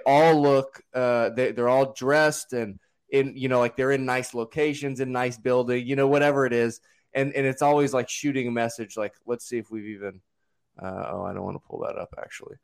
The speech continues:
Um, anyways, anyways, I thought it was hilarious. And there were some, uh, there were some people, uh, that were posting just funny stuff about it, 'cause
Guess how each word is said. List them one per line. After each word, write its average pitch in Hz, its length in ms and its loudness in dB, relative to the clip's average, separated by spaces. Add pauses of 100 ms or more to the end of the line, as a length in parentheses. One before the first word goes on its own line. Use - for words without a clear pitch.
(320)
Um, 113 560 6 (480)
anyways, 135 840 8
anyways, 127 600 2
I 156 120 6
thought 143 220 6
it 127 40 2
was 123 180 0
hilarious. 113 760 0
And 110 160 -6
there 120 140 2
were 120 160 0
some, 107 380 -6
uh, 98 280 -2 (440)
there 131 120 4
were 139 120 4
some 135 200 -4
people, 127 580 -4
uh, 104 360 -8 (220)
that 113 140 -8
were 104 340 -6 (100)
posting 113 420 -4
just 98 220 -8
funny 117 340 -2
stuff 104 400 -4
about 98 300 0
it, 92 80 -8
'cause 135 240 2